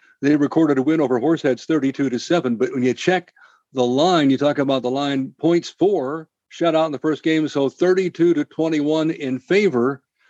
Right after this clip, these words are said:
of the U B Tigers. But that's obviously a very low scoring total through the first couple of games. But again, via the shutout opening night against Maine Endwell. Max Sematelli, their quarterback, four touchdown passes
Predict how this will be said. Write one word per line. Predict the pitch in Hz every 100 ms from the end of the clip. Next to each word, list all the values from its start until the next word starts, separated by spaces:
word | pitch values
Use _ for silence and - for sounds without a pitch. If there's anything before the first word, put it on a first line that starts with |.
| _ -
of | 135 147 139 - _ _
the | 135 139
U | 147 156
B | 135
Tigers. | 143 147 107 98
But | 120
that's | 147 - - -
obviously | 139 139 135 139
a | 120
very | 135 135
low | 123 135 135 117 _
scoring | - - 165 160 131 120
total | 113 - 180 147 120
through | 117 135 131 131
the | -
first | 135 120
couple | - 127 120
of | 117
games. | 143 117
But | 131 113
again, | 113 139 117 - - _ 127
via | 139 117
the | 117
shutout | - 139 123 127 131
opening | 127 131 120
night | 120 117
against | 113 120 113 -
Maine | 123
Endwell. | 113 127 127 120 101 - -
Max | 127 147 165 -
Sematelli, | 165 147 135 156 165
their | 127 120
quarterback, | - 180 156 160 151 _
four | _ 185 226
touchdown | 180 190 185 - 156 143
passes | 127 143 143 147 165 131